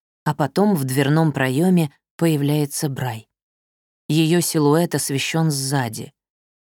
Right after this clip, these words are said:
Элизабет зажмуривается, когда Брай включает верхний свет. Конечно же, Брай ожидала, что найдёт Элизабет в доме. Но у неё всё равно вырывается «ох», когда она видит, как та съёжилась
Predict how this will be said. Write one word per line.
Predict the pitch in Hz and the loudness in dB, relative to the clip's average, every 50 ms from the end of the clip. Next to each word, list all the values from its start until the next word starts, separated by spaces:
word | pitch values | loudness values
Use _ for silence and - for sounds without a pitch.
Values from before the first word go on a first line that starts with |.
| _ - | _ -2
Элизабет | 135 151 175 214 220 208 220 196 208 202 165 | 0 2 4 2 4 2 2 2 2 0 0
зажмуривается, | 160 175 180 165 147 170 180 185 185 165 151 127 135 131 127 - - 127 | 0 0 0 0 2 2 4 4 4 2 2 0 0 -2 -2 -4 -6 -6
когда | - 139 135 139 135 147 139 | -4 -4 -4 -2 0 -2 -2
Брай | 135 127 143 156 180 185 - _ _ _ _ - - | 0 0 0 0 0 0 -2 _ _ _ _ -18 -14
включает | - - 175 165 151 - - 170 175 170 156 - | -4 0 0 0 0 0 -2 0 0 0 0 0
верхний | 151 143 147 143 135 - - 139 131 | 0 0 0 0 -2 -4 -4 -4 -4
свет. | - - - 123 120 110 110 - _ _ _ _ _ _ _ _ _ _ _ _ _ _ _ _ _ _ _ _ _ _ _ | -4 -4 -8 -8 -10 -10 -12 -16 _ _ _ _ _ _ _ _ _ _ _ _ _ _ _ _ _ _ _ _ _ _ _
Конечно | - - 170 180 208 247 254 - - - 135 123 | -6 -2 0 2 4 2 2 0 -2 -2 -4 -4
же, | 117 117 117 127 - _ _ _ _ _ _ - | -2 -4 -6 -8 -12 _ _ _ _ _ _ -4
Брай | - 143 165 196 220 226 214 202 | -2 2 4 4 4 4 4 2
ожидала, | 185 185 196 180 185 208 208 185 156 143 | 2 0 0 2 2 2 2 2 2 0
что | - - 156 | 0 -2 0
найдёт | 147 147 143 139 135 160 165 - 151 | 0 2 0 0 0 -2 -2 0 0
Элизабет | 135 131 147 151 139 147 135 139 135 127 | 0 0 0 0 0 -2 -2 -2 -2 -4
в | 131 120 | -4 -8
доме. | 117 120 123 120 117 113 123 117 _ _ _ _ _ _ _ _ _ _ _ _ - | -4 -4 -4 -4 -4 -10 -12 -16 _ _ _ _ _ _ _ _ _ _ _ _ -4
Но | - 143 143 | -2 0 2
у | 139 | 2
неё | 139 139 143 170 190 | 2 2 2 2 0
всё | 190 - - - 208 | 0 -2 -4 -2 0
равно | 202 202 196 185 202 202 196 180 | 2 2 2 2 2 4 4 2
вырывается | 143 139 143 143 143 147 147 147 - - 147 - - _ - | 2 2 0 0 2 2 0 0 -2 0 -2 -2 -2 _ 2
«ох», | 202 226 240 220 175 - - - _ _ _ _ _ - | 4 4 4 4 2 -2 -8 -10 _ _ _ _ _ -4
когда | - 170 160 147 156 160 165 | -2 -2 0 2 2 2 2
она | 165 160 160 | 4 2 2
видит, | 151 185 185 165 160 - | 2 2 0 0 -2 -4
как | - 170 160 - - | -2 -2 -2 -2 -2
та | 170 160 147 | -2 -2 -2
съёжилась | - - 151 143 165 190 202 196 175 175 180 175 165 - - | -2 -4 -2 0 2 4 4 4 2 2 0 0 0 -2 -6